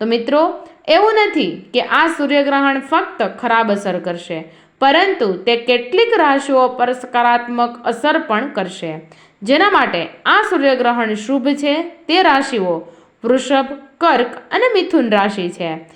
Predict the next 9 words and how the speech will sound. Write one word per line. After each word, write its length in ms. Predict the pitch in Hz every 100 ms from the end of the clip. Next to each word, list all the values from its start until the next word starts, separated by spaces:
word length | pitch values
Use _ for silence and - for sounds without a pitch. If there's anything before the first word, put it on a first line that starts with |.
| _ _ -
આ 180 | 330 466
સૂર્યગ્રહણ 640 | 440 294 262 240 247 240 247
શુભ 420 | 247 320 349 277
અને 400 | - - 247 233
લાભદાયી 680 | 240 247 254 254 220 185 175
રહેશે. 500 | 175 170 175 160 165 - _ _ _
આ 160 | 254 254
રાશિના 480 | 233 220 220 208 202
જાતકોને 800 | 208 202 214 240 339 277 170